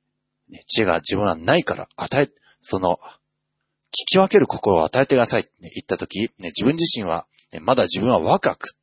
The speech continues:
ね、また出入りする術を知りません、ね、言いました。本当に何も、え、わからない。自分は若い。ね、そういうふうに言ってるんですね。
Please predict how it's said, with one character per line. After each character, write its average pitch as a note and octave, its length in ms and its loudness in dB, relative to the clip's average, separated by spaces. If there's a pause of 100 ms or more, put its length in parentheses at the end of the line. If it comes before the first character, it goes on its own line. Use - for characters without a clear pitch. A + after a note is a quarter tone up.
(460)
ね、 - 220 -20
ま F2+ 120 -4
た A#2+ 240 0 (400)
出 B2 120 2
入 E3+ 100 6
り G3+ 80 -2
す - 160 -4
る E2+ 80 -6
術 - 300 4
を B2+ 80 4
知 - 180 2
り G2 80 -4
ま C3+ 120 0
せ A#2+ 140 -4
ん、 - 40 -8 (500)
ね、 - 180 -20
言 E2 120 -12
い E2+ 40 -6
ま D#2+ 80 -6
し - 60 -2
た。 - 220 -12
本 A#2+ 140 -6
当 C#3 100 2
に C3 80 -2
何 B2+ 160 0
も、 F#2 160 -4 (320)
え、 F2 60 -10
わ D#2+ 140 -2
か D3 140 0
ら C#3 100 2
な - 100 -8
い。 C#3+ 60 -20 (320)
自 - 160 0
分 G2+ 100 -4
は G2+ 120 2
若 F#2 300 4
い。 G2+ 80 -2 (320)
ね、 - 120 -20
そ - 200 -6
う G2 40 -4
い F2+ 60 -4
う F2+ 100 -2
ふ D#2+ 60 -8
う F2+ 60 -6
に D2+ 200 -16 (300)
言 - 80 -16
っ - 20 -20
て F#2 100 -4
る E2+ 60 -4
ん - 20 -12
で C#2+ 80 -8
す - 120 -8
ね。 E2+ 220 -6